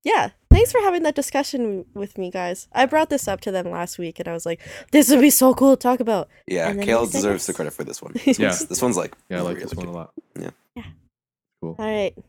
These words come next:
Speaker 1: Now, just to, not that this was, like, a very dark topic or anything,
Speaker 2: <laughs> Mm-hmm.
Speaker 1: but to lighten up the mood,
Speaker 2: <laughs>
Speaker 1: do we have a Reddit joke there, Kimmy?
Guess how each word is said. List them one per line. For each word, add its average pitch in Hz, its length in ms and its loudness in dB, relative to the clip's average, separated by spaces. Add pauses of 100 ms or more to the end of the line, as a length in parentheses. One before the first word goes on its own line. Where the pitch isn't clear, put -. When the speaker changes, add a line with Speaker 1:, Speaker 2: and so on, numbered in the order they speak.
(300)
Speaker 1:
Now, 202 200 -6
just - 300 -14
to, 185 220 -4 (240)
not 330 200 0
that 262 140 -2
this 233 180 2
was, 190 160 -2
like, 175 160 -2
a 160 100 -6
very 165 320 -6
dark 175 340 -2
topic 156 420 -10
or 170 40 -4
anything, 156 500 -6
Speaker 2:
<laughs> - 140 -16
Mm-hmm. 226 180 -2
Speaker 1:
but 262 140 2
to 240 100 -2
lighten 262 440 4
up 285 220 0
the 233 80 -2
mood, 226 440 0
Speaker 2:
<laughs> - 1120 -2
Speaker 1:
do 240 100 0
we 254 120 4
have 247 160 2
a 233 80 0
Reddit 233 360 0
joke 254 300 -4
there, 254 280 -4
Kimmy? 285 440 -4